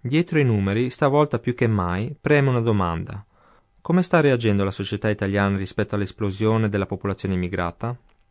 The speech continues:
Gli stranieri sono ormai due milioni e seicentomila, con un raddoppio di presenze in appena quattro anni. Un'assunzione su sei li coinvolge, mentre soltanto nel duemila eravamo a una su dieci.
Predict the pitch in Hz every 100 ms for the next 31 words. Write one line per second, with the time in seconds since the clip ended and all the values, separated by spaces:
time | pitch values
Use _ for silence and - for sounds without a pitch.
0 | _ _ _ _ - 123 - 131 127 107
1 | 101 113 - 135 135 131 113 107 113 120
2 | 120 110 107 107 107 - - 104 98 95
3 | 90 87 98 92 _ - _ _ _ _
4 | 123 127 123 123 127 127 - 104 101 113
5 | 113 101 101 120 135 147 113 107 101 98
6 | - 98 87 82 90 95 92 _ _ _
7 | _ _ _ _ _ _ - 123 117 131
8 | - 170 170 - 131 - 101 95 104 110
9 | 117 110 101 87 85 - - 95 - 113
10 | 117 120 131 123 135 135 107 104 104 139
11 | 131 107 104 123 - _ _ _ - 127
12 | 143 127 104 110 - 123 110 107 101 101
13 | 101 92 87 - -